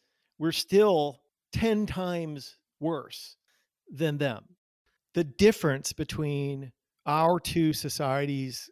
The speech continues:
capacity to address a crisis like that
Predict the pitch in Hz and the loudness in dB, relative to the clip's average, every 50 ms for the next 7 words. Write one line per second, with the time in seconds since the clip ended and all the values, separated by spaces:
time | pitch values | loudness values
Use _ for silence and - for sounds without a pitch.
0 | _ _ - - 143 135 - - - 175 180 185 180 - - 156 123 123 117 110 | _ _ -14 -14 -12 -10 -10 -6 -2 0 0 0 0 -2 -4 -6 -6 -6 -10 -10
1 | 113 120 _ _ - - 160 147 135 131 131 131 127 131 131 - _ _ _ _ | -12 -16 _ _ -12 -8 -6 -4 -4 -4 -4 -6 -6 -10 -12 -16 _ _ _ _
2 | _ _ _ _ - - 151 143 120 - 131 165 165 165 151 - - 151 123 - | _ _ _ _ -6 -6 -6 -6 -6 -4 0 2 4 4 2 2 -2 -6 -8 -6
3 | - 170 185 202 190 - 160 139 - - 143 127 120 117 110 - 120 117 110 110 | -4 -2 -2 0 -2 -2 -4 -4 -4 -4 -6 -6 -8 -8 -10 -10 -8 -6 -6 -6
4 | 113 117 120 - | -6 -8 -12 -16